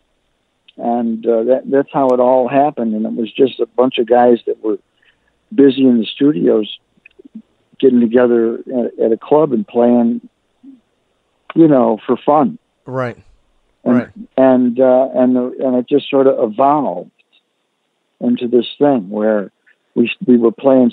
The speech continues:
Speaker 1: songs and putting our, putting our own little spin on 'em.
Speaker 2: Mm-hmm.
Speaker 1: And, and then they started writing some songs, and so it was, it, it was a fun band. I, I, we had a lot of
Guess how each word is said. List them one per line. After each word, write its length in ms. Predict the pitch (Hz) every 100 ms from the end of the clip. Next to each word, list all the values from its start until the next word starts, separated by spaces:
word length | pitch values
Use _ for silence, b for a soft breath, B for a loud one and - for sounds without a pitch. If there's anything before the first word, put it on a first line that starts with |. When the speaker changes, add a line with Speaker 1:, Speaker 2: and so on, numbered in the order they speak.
| -
Speaker 1:
songs 460 | 131 131 135 123 -
and 200 | 110 -
putting 240 | - 120
our, 180 | 110 110 _
putting 260 | 143 -
our 100 | 117
own 280 | 117 120 117
little 200 | 117 98
spin 360 | - - 131 123
on 220 | 113 117
'em. 240 | 117 120 _ -
Speaker 2:
Mm-hmm. 1000 | 123 117 131 _ _ _ _ _ - 113
Speaker 1:
And, 300 | 107 113 - _ -
and 260 | 120 113
then 600 | 127 120 117 107 - - - -
they 200 | 113 - 190 -
started 320 | - 120 101
writing 420 | 98 113 117 120 -
some 160 | 120
songs, 600 | - 120 117 117 113 113 -
and 240 | - - _ _ _ _ _ _ _ _ _ _ _ -
so 240 | 143 127 139
it 40 |
was, 180 | 156 147 147
it, 480 | 160 156 165 160
it 60 | 180
was 160 | 214 117
a 60 | -
fun 260 | 131 123 104
band. 440 | 104 101 95 107 107
I, 280 | 120 120 131
I, 20 |
we 200 | 131 135
had 120 | 120
a 40 | 92
lot 260 | 92 98
of 100 | 90